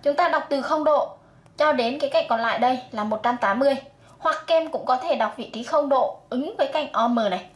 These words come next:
Thì sang đến đây cũng một trăm tám mươi. Đấy. Như vậy là góc đỉnh O, cạnh O M, O N ở đây là bằng một trăm tám mươi độ. Nhớ nhá, các em luôn đọc,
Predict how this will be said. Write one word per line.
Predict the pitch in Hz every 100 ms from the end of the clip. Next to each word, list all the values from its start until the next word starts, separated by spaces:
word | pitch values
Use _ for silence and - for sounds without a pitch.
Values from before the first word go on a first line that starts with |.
| - - -
Thì | - 269
sang | 285 277
đến | 233 240
đây | 269
cũng | 262 233
một | 285 277
trăm | 247 247
tám | 208 226
mươi. | 269 262 - _ - - -
Đấy. | 220 247 - - - - - -
Như | 349
vậy | 339 247
là | 226 220
góc | 285 -
đỉnh | 311 240
O, | - 262 262 254 -
cạnh | 277 262 -
O | 262 269
M, | 254 233 196 - -
O | 262 262
N |
ở | 247 202
đây | 190 247
là | 247 202
bằng | 190 226 - - -
một | 220 214 -
trăm | 240 233 220
tám | 196
mươi | 240
độ. | 240 - - - - - - - - - - - - - - - - - - - - - - - - - - - - - - - - -
Nhớ | 269
nhá, | 311 359 381 - - - -
các | 330
em | 330
luôn | 311 330 330
đọc, | 285 233